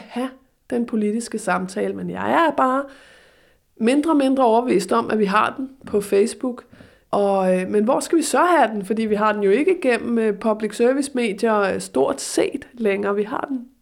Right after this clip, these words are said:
og det er måske det eneste sted, vi har den, netop på public service hos,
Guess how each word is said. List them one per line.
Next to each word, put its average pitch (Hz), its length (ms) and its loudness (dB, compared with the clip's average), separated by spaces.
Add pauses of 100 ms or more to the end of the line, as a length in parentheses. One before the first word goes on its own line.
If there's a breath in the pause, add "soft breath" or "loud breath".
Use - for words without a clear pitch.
og 185 160 -6
det - 100 -4
er - 80 -2
måske 233 280 -4
det 202 140 0
eneste 349 240 0
sted, 196 220 0
vi 185 60 2
har 180 180 0
den, 202 120 -6
netop 190 240 0
på 214 120 -4
public 196 360 -2
service 208 380 -2
hos, 190 220 -6